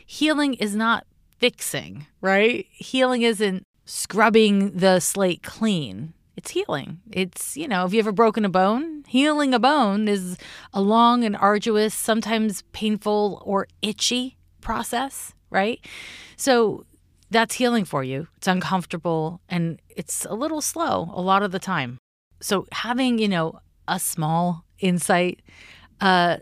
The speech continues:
subtle shift, a little bit of progress, or something more dramatic is all meaningful signs of healing. And,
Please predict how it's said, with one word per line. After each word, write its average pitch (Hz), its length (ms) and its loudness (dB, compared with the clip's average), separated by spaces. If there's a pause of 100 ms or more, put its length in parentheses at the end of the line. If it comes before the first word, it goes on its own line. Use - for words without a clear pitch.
subtle 208 460 0
shift, - 640 -4 (460)
a 208 80 0
little 220 320 4
bit 208 140 4
of 190 60 -2
progress, 190 760 -2 (340)
or 269 160 4
something 196 340 0
more 160 140 0
dramatic 139 600 -8 (580)
is 226 240 2
all 202 500 0 (300)
meaningful 214 520 2
signs 139 640 -6
of 143 120 -12
healing. 139 580 -6 (260)
And, 151 540 -2